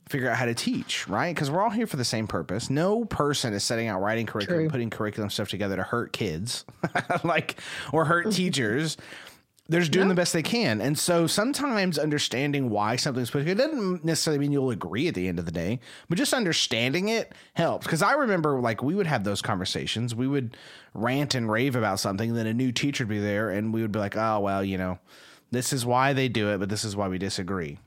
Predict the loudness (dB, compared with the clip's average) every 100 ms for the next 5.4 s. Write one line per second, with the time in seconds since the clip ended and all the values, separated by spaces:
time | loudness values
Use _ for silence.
0 | _ -2 0 0 0 0 0 0 0 0
1 | -2 -2 0 0 0 0 0 0 0 0
2 | 0 -2 -4 -12 -20 -20 -20 -6 -2 -2
3 | -2 -2 0 0 0 -2 -4 -4 -2 -2
4 | 2 4 4 2 0 0 -2 -2 0 0
5 | 0 0 -4